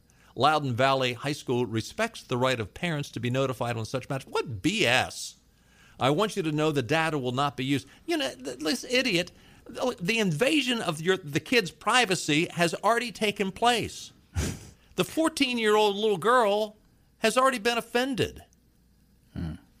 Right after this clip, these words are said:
The Loudoun County mom said Gilgert told her they had never notified parents in the past and wasn't aware that they were supposed to do so.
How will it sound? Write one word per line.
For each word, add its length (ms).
The 80
Loudoun 380
County 260
mom 300
said 260
Gilgert 600
told 300
her 180
they 160
had 220
never 480
notified 580
parents 380
in 80
the 80
past 640
and 180
wasn't 340
aware 360
that 160
they 60
were 100
supposed 460
to 80
do 240
so. 480